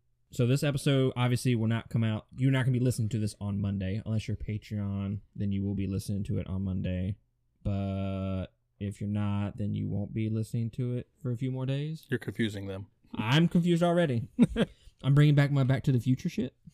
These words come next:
Speaker 2: Ooh.
Speaker 1: Mm. I just watched those movies. Uh, was it earlier this year? I bought the, uh, the trilogy pack.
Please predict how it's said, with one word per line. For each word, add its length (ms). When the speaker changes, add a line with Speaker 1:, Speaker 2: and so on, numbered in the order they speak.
Speaker 2:
Ooh. 480
Speaker 1:
Mm. 320
I 200
just 160
watched 220
those 120
movies. 580
Uh, 460
was 260
it 320
earlier 320
this 200
year? 320
I 20
bought 300
the, 220
uh, 100
the 80
trilogy 400
pack. 240